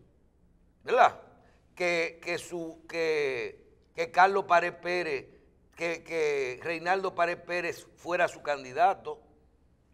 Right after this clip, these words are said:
Ahora, ¿qué van a hacer ellos? Ellos van, todo el mundo que se presente,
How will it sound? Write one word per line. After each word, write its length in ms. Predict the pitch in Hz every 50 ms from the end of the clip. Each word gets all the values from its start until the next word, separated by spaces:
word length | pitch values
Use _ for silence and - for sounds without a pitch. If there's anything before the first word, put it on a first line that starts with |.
| _ _ _ _ _ _ _
Ahora, 260 | - 147 175 180 180 180
¿qué 100 | 220 240
van 140 | 254 240
a 40 | 240
hacer 260 | 214 - 190 185 147
ellos? 340 | 127 110 101 90 82 82 - - _ _ _ _ _ -
Ellos 340 | 139 170 180 196 185 - 156
van, 340 | 175 180 180 185 185 - -
todo 280 | - 208 240 240 240 220
el 60 | 208
mundo 360 | 180 196 208 208 190 185 -
que 80 | 165 151
se 120 | 160 156
presente, 600 | - 143 127 - - 110 98 95 87 85 -